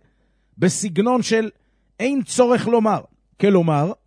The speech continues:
אמת הדבר שגם בכסף עצמו אי אפשר לעשות קניין כאשר אין בו שווה פרוטה. אבל הברייתא אינה אומרת זאת כיוון שדין זה פשוט וידוע לכל ולא צריך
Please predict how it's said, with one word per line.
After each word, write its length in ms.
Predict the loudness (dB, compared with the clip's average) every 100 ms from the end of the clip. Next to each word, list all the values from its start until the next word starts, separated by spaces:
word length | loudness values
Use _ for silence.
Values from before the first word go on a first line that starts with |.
| _ _ _ _ _ _ _ _ _ 0 2
אמת 240 | 4 2
הדבר 360 | 0 0 0 -2
שגם 280 | -4 -2
בכסף 440 | -2 -2 -2 -2 -4
עצמו 280 | -6 -4 -2
אי 120 | -2
אפשר 220 | -2 -2
לעשות 300 | -2 -2 -4
קניין 360 | -2 -2 -2 -2
כאשר 320 | -2 -2 -2
אין 140 | 0
בו 100 | 0
שווה 260 | 0 0 -2
פרוטה. 380 | 0 -2 -2 -8 _ _ _ _ _ _ -14
אבל 140 | -10
הברייתא 340 | -6 -2 0 0
אינה 200 | -2 0
אומרת 380 | 0 -2 -2 -2
זאת 200 | -2 0
כיוון 240 | -2 -2
שדין 300 | -2 -4 -4
זה 120 | -2
פשוט 380 | -2 -2 -2 -4
וידוע 400 | -2 0 0 2
לכל 300 | 0 2 0
ולא 180 | 2 0 -2 _ _ _ _ _
צריך 680 | -8 -4 -2 -2 -2 -4 -8